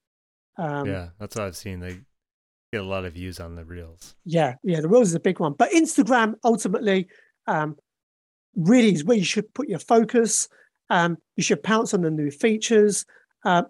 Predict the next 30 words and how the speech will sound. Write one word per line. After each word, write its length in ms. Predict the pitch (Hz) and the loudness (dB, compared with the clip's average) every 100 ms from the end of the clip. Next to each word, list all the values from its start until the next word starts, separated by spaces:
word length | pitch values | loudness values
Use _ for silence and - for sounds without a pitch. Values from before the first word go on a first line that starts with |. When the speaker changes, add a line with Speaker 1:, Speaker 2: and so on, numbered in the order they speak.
| - | 0
Speaker 1:
and 100 | 190 | 0
you 40 | |
should 220 | 175 202 170 | 2 2 4
really 380 | 220 254 285 | 6 6 6
get 320 | 196 269 220 - _ _ - | 4 2 2 0 _ _ -6
to 100 | 196 | -6
grips 540 | - 202 180 - - | 2 2 2 -2 -6
with, 420 | 190 170 165 156 _ _ _ _ _ _ - | 0 2 0 -4 _ _ _ _ _ _ -2
um, 280 | 175 170 - - | 0 0 -6 -10
the 180 | 143 202 | -2 -2
general 360 | - 220 208 | 2 2 2
functionality. 680 | 165 220 269 - 175 175 156 | 2 -2 -2 -2 0 0 -2
But 100 | 196 | 0
there's 160 | 226 285 | 2 4
a 80 | 208 | 4
lot 320 | 190 254 247 | 4 2 0
you 80 | 175 | -4
can 140 | 190 | -4
do 160 | 160 175 | -2 0
in 80 | 156 | 0
Instagram, 460 | 185 - - 156 | -2 -2 -4 -2
a 40 | 147 | 0
lot, 160 | 214 - | -2 0
a 60 | |
lot 140 | 202 254 | 0 2
of 60 | - | 0
things 160 | 214 | -2
people 200 | - 208 | -2 -2
don't 140 | 170 170 | -2 0
realize, 600 | 180 160 139 - - | 0 0 -2 -6 -8